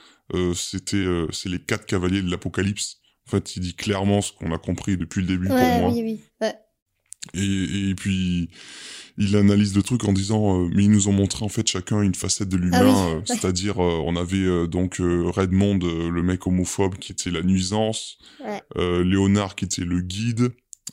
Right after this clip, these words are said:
Speaker 1: euh, le fait de guider les gens, et ensuite on avait, euh, Sabrina, l'infirmière qui était le côté de soigner les gens, et,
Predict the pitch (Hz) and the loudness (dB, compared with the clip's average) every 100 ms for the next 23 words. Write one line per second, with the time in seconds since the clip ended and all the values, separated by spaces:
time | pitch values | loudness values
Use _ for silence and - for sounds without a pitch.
0 | - 80 78 78 - - 87 87 92 85 | -8 -4 -4 -6 -6 -6 -6 -2 0 0
1 | 87 98 107 117 - - - - - 107 | -2 0 0 -2 -8 -20 -20 -16 -4 -2
2 | 101 - 131 104 92 92 98 110 104 90 | 0 -2 0 0 0 -2 -2 -2 -2 -2
3 | 87 87 - - 98 95 104 107 104 95 | -2 -4 -4 -4 -2 0 0 2 0 0
4 | 92 92 - 95 101 98 - 92 87 - | -2 -2 0 0 2 0 -2 -4 -4 -2
5 | 90 87 98 - 101 90 87 104 120 - | -2 0 -2 -2 -2 0 -2 -4 -8 -4
6 | 98 95 92 92 90 104 127 _ _ _ | 0 2 2 2 0 0 -4 _ _ _
7 | _ _ _ - 104 110 | _ _ _ -4 -2 -2